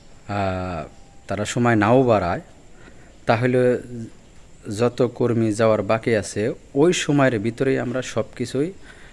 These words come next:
সবাইকে পাঠিয়ে দেব, কাউকে বাকি রাখবো না। যাই হোক, আলহামদুলিল্লাহ, সেজন বলছে।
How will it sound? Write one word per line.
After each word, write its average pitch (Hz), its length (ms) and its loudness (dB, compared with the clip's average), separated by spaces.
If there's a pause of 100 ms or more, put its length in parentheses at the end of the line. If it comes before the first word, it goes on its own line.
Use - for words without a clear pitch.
সবাইকে 127 600 2 (420)
পাঠিয়ে 104 340 2
দেব, 90 280 -6 (260)
কাউকে 92 300 -4
বাকি 98 280 -2
রাখবো 95 280 -8
না। 85 160 -8 (160)
যাই 110 200 0
হোক, 151 160 -2
আলহামদুলিল্লাহ, 117 680 -2 (180)
সেজন 104 460 -4
বলছে। 113 420 -2